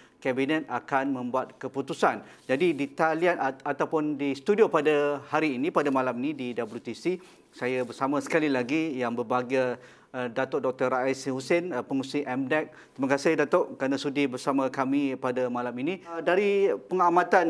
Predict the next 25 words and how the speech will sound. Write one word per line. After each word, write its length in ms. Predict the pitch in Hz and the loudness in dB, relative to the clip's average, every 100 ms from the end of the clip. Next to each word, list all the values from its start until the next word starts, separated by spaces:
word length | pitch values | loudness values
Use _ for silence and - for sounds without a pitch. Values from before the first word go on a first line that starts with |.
| 143 | 2
uh, 260 | 135 135 135 | 2 0 0
Doktor 640 | 135 151 - 143 139 139 139 | 0 -2 2 4 6 4 2
Rais, 440 | 143 147 147 147 - - - - | 0 0 -2 -4 -14 -16 -10 -2
adakah 480 | 170 175 214 - - - - | -2 4 2 2 -14 -20 -16
sepanjang 640 | 143 - - 170 165 180 175 | -12 -6 2 2 6 4 4
dua 240 | 170 185 | 4 4
tiga 240 | 185 156 | 4 2
minggu 320 | 165 160 160 147 | 2 2 2 2
ini 160 | 151 | 0
kita 320 | 151 143 151 | -4 -2 0
berbincang, 1080 | 143 110 135 110 143 139 160 143 147 143 120 | 0 0 -2 0 -2 2 2 2 0 -2 -4
berdebat, 680 | 117 110 143 131 131 131 127 - | -6 0 0 2 0 0 -4 -10
uh, 200 | 120 113 | -8 -4
media 560 | 135 147 160 151 147 | -2 0 2 4 4
memberikan 760 | 143 123 120 135 139 135 135 131 | 2 -2 -4 -4 -2 0 0 -2
perhatian 560 | 151 139 147 - 151 135 | -6 -4 -4 -2 -2 -2
serius 400 | - 175 120 - | -2 0 -2 -2
termasuk 360 | 131 143 160 | -4 -2 -4
Esrawani 600 | 131 139 120 120 139 214 - - - | -6 -2 0 0 -2 -4 -8 -20 -14
bahawa, 520 | 123 139 165 190 196 196 - - | -2 2 4 4 4 0 -14 -8
uh, 280 | 156 147 147 156 | 0 2 4 2
negara 480 | 165 180 190 208 165 | 2 4 4 2 2
akan 280 | 175 175 147 | 2 0 0
hilang, 520 | 151 170 180 180 170 | -2 4 4 4 -2
uh, 640 | 143 147 147 151 104 143 | 0 0 0 -2 -4 -6